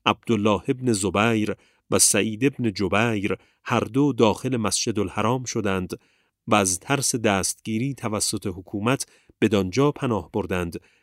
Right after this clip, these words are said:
ولیکن مفید واقع نشد و آنها را از بین بردند؟» همه حضار عرض کردند:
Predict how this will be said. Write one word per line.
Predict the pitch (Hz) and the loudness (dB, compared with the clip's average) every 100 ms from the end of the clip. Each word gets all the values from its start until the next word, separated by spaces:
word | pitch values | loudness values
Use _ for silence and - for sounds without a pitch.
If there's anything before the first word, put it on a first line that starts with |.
| _ | _
ولیکن | 98 101 107 123 131 - _ _ | 0 0 0 0 0 -6 _ _
مفید | 107 - 139 143 - | -2 0 -4 -4 0
واقع | 107 92 104 - | 0 2 -2 -4
نشد | 123 131 - 113 120 _ _ - | -4 -2 -2 -4 -4 _ _ 0
و | |
آنها | 101 95 - 120 117 | 2 2 -2 -2 -2
را | 107 | -4
از | 107 87 | -4 -4
بین | 85 98 90 | -2 -2 -4
بردند؟» | 85 127 139 87 - - - _ _ _ _ _ _ _ _ _ _ | -4 -4 -4 -8 -10 -18 -18 _ _ _ _ _ _ _ _ _ _
همه | 98 92 95 | -4 -2 -2
حضار | 85 92 101 95 - | -2 -2 0 0 2
عرض | 110 107 | 0 0
کردند: | - 113 107 120 131 131 | -2 -2 0 0 -2 -6